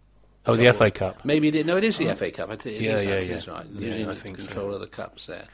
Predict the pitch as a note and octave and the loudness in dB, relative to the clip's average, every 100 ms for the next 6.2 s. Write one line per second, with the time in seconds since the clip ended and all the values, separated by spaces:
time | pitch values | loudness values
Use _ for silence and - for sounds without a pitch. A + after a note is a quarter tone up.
0 | - - A2+ G2+ A2+ A2+ A2 G2+ E2+ - | -20 -14 -4 2 6 8 8 6 4 -2
1 | F2 E2+ F2+ - - G#2+ B2 - - - | -2 -2 -2 -6 -2 2 6 6 6 6
2 | B2+ C3 A#2 G#2+ E2+ C#2+ - - _ - | 4 4 4 4 -2 -4 -8 -16 _ -10
3 | - A2+ A2 - C#3+ C3 B2+ A#2+ A#2 A2 | 0 2 2 2 4 2 2 -2 0 2
4 | G#2+ G#2 G2 G#2 G2 G2 G2+ F#2 A#2+ G2+ | 0 -2 -4 -2 -2 -2 -8 -6 -6 -4
5 | G2 F#2+ G#2 F2+ E2+ F2+ F#2+ F#2 G2+ - | -4 -2 -2 -4 -6 -6 -6 -4 -4 -4
6 | G2+ | -4